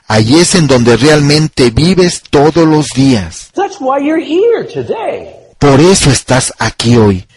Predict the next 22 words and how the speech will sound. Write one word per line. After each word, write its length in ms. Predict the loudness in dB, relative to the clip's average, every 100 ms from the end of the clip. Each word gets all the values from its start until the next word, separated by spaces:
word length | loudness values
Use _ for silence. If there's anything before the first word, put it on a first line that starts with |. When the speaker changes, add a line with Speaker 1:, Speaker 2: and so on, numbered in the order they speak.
| _
Speaker 2:
Because 340 | -8 -4 -6 -6
you 480 | -4 -2 0 -2 -2
write 280 | -4 -4 -10
in 140 | -14 -14
people's 460 | -12 -12 -10 -12 -10
yearbooks 600 | -8 -8 -8 -10 -12 -14 -20 -14
every 360 | -14 -12 -14
day. 520 | -12 -14 -16 -20 _ _ -4
Speaker 1:
Porque 360 | 0 0 2 -2
tú 180 | 2 0
escribes 760 | 0 -4 0 2 2 2 0
en 140 | 0
el 160 | 2 2
anuario 560 | 2 2 2 4 4 4
de 120 | 2
la 140 | 0
gente 520 | -2 -4 -2 -2 -2
todos 480 | -2 0 2 2 2
los 240 | 0 -2 -2
días. 520 | 0 0 -4 -12 -20 _ _ _ -10
Speaker 2:
With 340 | -10 -12 -20
talents 640 | -14 -12 -12 -14 -18 -20